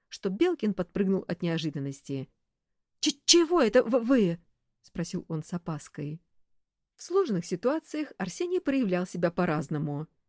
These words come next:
но никогда прежде не выходил из себя. "Значит, Фаина взяла у Попаскина денег в долг на крутую тачку, да?" "Да-да".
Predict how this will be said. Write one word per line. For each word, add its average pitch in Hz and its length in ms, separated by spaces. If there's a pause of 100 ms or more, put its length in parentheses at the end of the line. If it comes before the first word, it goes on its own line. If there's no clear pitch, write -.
(160)
но 160 140
никогда 156 500
прежде 311 480
не 196 120
выходил 156 420
из 151 100
себя. 151 540 (960)
"Значит, 254 440
Фаина 190 720 (120)
взяла 240 360
у 269 60
Попаскина 220 600
денег 175 420
в 180 80
долг 165 400
на 175 120
крутую 294 420
тачку, 165 720 (300)
да?" 190 360 (340)
"Да-да". 202 500